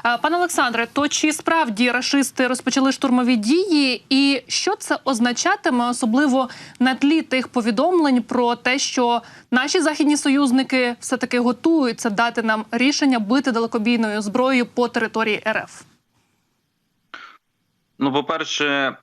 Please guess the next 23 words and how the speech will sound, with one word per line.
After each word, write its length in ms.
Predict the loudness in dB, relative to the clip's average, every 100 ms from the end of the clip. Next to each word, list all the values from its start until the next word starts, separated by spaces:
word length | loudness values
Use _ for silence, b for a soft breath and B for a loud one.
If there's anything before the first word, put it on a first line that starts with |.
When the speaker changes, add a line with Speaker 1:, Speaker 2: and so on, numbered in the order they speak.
| _
Speaker 2:
рішення 520 | -4 -2 -2 -2 -2
нам 200 | 0 -2
потрібно. 460 | -2 -4 -2 0 0
Нам 180 | 0 0
потрібно 460 | -2 -2 0 0
взагалі 420 | 0 0 -2 0 -2
все, 300 | -2 -4 -2
що 560 | 0 0 2 2 -2 -2
буде 240 | -2 0
дуже 280 | 0 0 0
добре 300 | 0 0 0
перебивати 600 | 0 0 0 0 0 -2
російську 480 | -2 -2 -4 -2 -2
логістику, 760 | 0 -2 -4 -6 -4 -4 -4 B B B _
як 260 | -2 -2 -2
це 120 | -2
роблять 360 | 0 0 -2
українські 500 | -2 -2 -2 -2 -2
Збройні 380 | -2 0 0 0
Сили 320 | -2 0 2
якраз 380 | 0 0 -6 -4
на 100 | -4
Курщині. 560 | -2 -4 -2 -6 -8